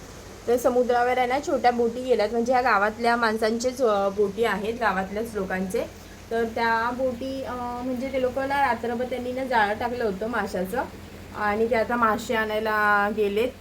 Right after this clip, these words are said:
तर, अ, तिथे गेला तर ते देतात पण मासे आपल्याला, म्हणजे आपण मुंबईतून आलेलो किंवा असे गावातल्या लोकांना पण देतात, थोडे विकतात ते, अ, मासे. आणि चौकीचं कोणी निघालं तर, अ, फ्रीमध्ये, सगळं फ्रीमध्ये असतात आणि ताजे ताजे मासे असतात, अ, नुकतेच पकडलेले, असे फडफडत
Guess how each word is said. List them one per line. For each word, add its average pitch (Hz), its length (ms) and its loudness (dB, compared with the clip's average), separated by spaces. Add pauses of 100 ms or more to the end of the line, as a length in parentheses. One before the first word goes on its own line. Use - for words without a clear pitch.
(340)
तर, 214 200 -2
अ, 214 340 2
तिथे 233 220 0
गेला 220 260 4
तर 226 260 -2
ते 233 120 6
देतात 220 380 4 (120)
पण 214 80 -2
मासे 185 320 0
आपल्याला, 185 460 -2 (360)
म्हणजे 196 160 0
आपण 202 200 2
मुंबईतून 196 500 -2
आलेलो 185 480 -2
किंवा 196 380 4 (200)
असे 254 200 -4
गावातल्या 269 420 2
लोकांना 277 300 0
पण 277 200 -2
देतात, 220 360 0
थोडे 220 200 2
विकतात 226 340 -4
ते, 202 360 -4
अ, 190 100 -2
मासे. 190 680 -4 (220)
आणि 202 260 2
चौकीचं 233 580 0
कोणी 247 200 0
निघालं 247 420 0
तर, 254 380 -2
अ, 233 160 2
फ्रीमध्ये, 233 600 0
सगळं 208 240 0
फ्रीमध्ये 208 540 -2
असतात 180 320 -2 (320)
आणि 220 140 -2
ताजे 220 360 2
ताजे 226 260 0
मासे 220 340 0
असतात, 214 400 -4
अ, 202 200 2
नुकतेच 214 420 -2
पकडलेले, 202 460 -2
असे 233 160 0
फडफडत 214 380 -2